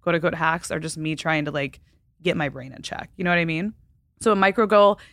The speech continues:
gives me something to feel good about. And I'm trying to almost, like, systematically create confidence in myself by doing these little micro goals. And I think that that's a great way to have confidence, is to feel accomplished at the end of the day.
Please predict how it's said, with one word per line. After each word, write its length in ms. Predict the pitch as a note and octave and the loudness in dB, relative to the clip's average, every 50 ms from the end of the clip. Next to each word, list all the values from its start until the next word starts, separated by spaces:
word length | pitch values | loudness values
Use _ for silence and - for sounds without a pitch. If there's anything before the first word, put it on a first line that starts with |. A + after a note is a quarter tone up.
| _ _ _ | _ _ _
gives 160 | B3+ B3+ A#3 | 2 4 4
me 80 | C4 B3+ | 4 2
something 220 | - C4 A#3+ A#3 | 4 4 2 2
to 60 | A3 | 2
feel 160 | - A3 G3+ F#3+ | 2 2 2 2
good 140 | E3+ F3+ | 2 2
about. 380 | F3 F3 F3+ F3+ F3 F3 F3 F3 - - _ _ - | 2 4 4 6 6 4 4 2 -4 -16 _ _ -2
And 100 | - F3+ | 2 2
I'm 220 | F3+ F3 E3+ - - | 2 2 0 -2 -8
trying 480 | - - G3+ F#3+ F#3+ G3 G3 G3+ G3 | -6 -2 0 2 2 2 2 0 -2
to 440 | - - - F#3 F#3 F#3 D#3+ E3 - - - _ _ _ _ _ _ _ _ _ _ - | -4 -4 -2 0 0 0 0 -2 -4 -6 -12 _ _ _ _ _ _ _ _ _ _ -2
almost, 260 | F#3 G#3 A#3 B3 B3 | 2 2 4 4 4
like, 140 | C#4 B3 - | 2 0 0
systematically 1040 | - - G3+ G3 - - F#3+ F3+ E3+ E3+ E3+ F3 F3 - F#3+ F#3 F#3 F3+ F3+ F3+ F3 - _ _ _ _ _ _ _ _ | 0 0 -2 0 0 0 2 2 4 4 2 2 0 0 0 2 2 2 2 0 -2 -6 _ _ _ _ _ _ _ _
create 500 | _ _ - G#3+ G3 F3+ E3+ E3 D#3+ - | _ _ -2 0 2 2 2 0 -2 -4
confidence 520 | - - F3 D#3+ E3 - F#3 G3 G3 F#3+ - | -4 -2 0 0 0 0 0 0 0 0 0
in 40 | G#3+ | 2
myself 540 | G#3+ A3 A3 - B3 A3+ A3+ A#3 A#3 - - | 2 2 2 4 4 4 4 4 2 0 -2
by 120 | F3+ E3 | -2 -2
doing 380 | D#3 C#3 D#3+ E3 D#3 E3 E3 E3 | -2 -4 -4 -4 -4 -2 -4 -4
these 180 | D#3 D#3 D3 | -6 -6 -6
little 140 | - D#3 D3 | -4 -4 -4
micro 400 | D3 C#3 C#3 C#3 - - F#3 F#3 | -2 -4 -4 -4 -2 -2 -2 0
goals. 540 | F3+ G#3 G#3 G#3 G#3 A3 A3+ A3+ G#3+ - - _ - | 2 2 2 4 4 2 0 -2 -4 -8 -16 _ -6
And 400 | F3+ E3+ E3 E3 D#3+ D#3 D3+ - | -2 0 0 2 0 0 -2 -4
I 120 | - D#3+ | -6 -6
think 180 | D#3 E3+ E3 D#3 | -6 -6 -6 -6
that 100 | D#3+ D#3 | -4 -4
that's 180 | D#3 D3+ - | -4 -4 -4
a 60 | D#3 C#3+ | -6 -8
great 260 | D3 - D3 D3 C#3+ | -6 -6 -8 -6 -6
way 100 | D3+ E3+ | -6 -8
to 40 | D#3 | -8
have 140 | D#3+ D#3 | -10 -12
confidence, 520 | - E3 - - - - - - - F3 - | -10 -8 -8 -6 -6 -4 -4 -4 -4 -6 -8
is 100 | F3 - | -8 -8
to 80 | - E3 | -6 -4
feel 160 | - D#3+ D#3+ | -2 -2 -2
accomplished 600 | D#3+ - E3 F3 - - - C3 - - - - - - - - - - | -2 -2 -2 -2 0 0 -2 -2 -2 -4 -8 -12 -16 -20 -20 -12 -4 -2
at 140 | G3+ G3 | 0 2
the 100 | - A3 | 4 6
end 100 | A3 A3 | 6 6
of 80 | A3+ G3+ | 6 6
the 80 | A#3+ C#4+ | 6 6
day. 240 | E4 D4 - - | 6 6 4 2